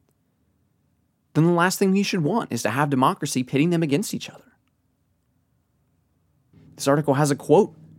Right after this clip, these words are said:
by country singer Merle Haggard. He says, "In nineteen sixty, when I came out of prison as an ex-convict, I had more freedom under parolee supervision than there's available to an average citizen in America right now.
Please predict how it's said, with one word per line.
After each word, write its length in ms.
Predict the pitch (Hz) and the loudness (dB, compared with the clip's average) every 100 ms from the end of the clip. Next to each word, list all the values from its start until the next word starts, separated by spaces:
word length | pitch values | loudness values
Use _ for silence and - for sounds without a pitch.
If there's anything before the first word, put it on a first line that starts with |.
| - - - - - | -20 -20 -20 -12 -2
by 120 | 139 | -2
country 340 | - 180 180 | 2 0 0
singer 300 | 175 175 160 | 0 0 4
Merle 300 | 139 143 170 | 4 6 4
Haggard. 380 | 151 156 139 117 - | 4 2 0 -6 -10
He 100 | - | -6
says, 220 | 127 165 143 | 2 4 6
"In 80 | |
nineteen 380 | 139 196 - 208 | 6 4 2 0
sixty, 420 | - 208 - 127 | 2 0 0 -2
when 120 | 120 120 | 0 2
I 80 | |
came 220 | 120 165 170 | 2 4 4
out 140 | 160 | 4
of 100 | 151 | 2
prison 360 | - 170 185 160 | 0 2 4 2
as 120 | 120 | 0
an 100 | 120 | -2
ex-convict, 720 | 143 160 - 160 165 120 107 - | -2 -2 -2 0 2 0 -4 -4
I 100 | 113 | -2
had 160 | 117 123 | 0 2
more 220 | 123 160 | 2 2
freedom 420 | - 165 185 196 | 2 2 4 2
under 280 | - 151 127 | 2 2 0
parolee 520 | - 127 147 175 185 | -2 2 2 2 0
supervision 720 | - 190 185 175 180 139 110 117 _ _ _ | -2 -4 -2 2 2 2 -4 -8 _ _ _
than 100 | 123 | 4
there's 160 | 127 117 | 4 4
available 460 | 117 131 151 151 | 4 4 4 2
to 120 | - 127 | 0 0
an 60 | |
average 320 | 117 127 139 | 2 2 0
citizen 380 | - 120 110 110 | 0 0 0 -2
in 80 | 110 | -2
America 400 | 113 113 110 110 | 0 0 0 0
right 200 | 110 113 | 0 -2
now. 300 | 107 87 | -2 -4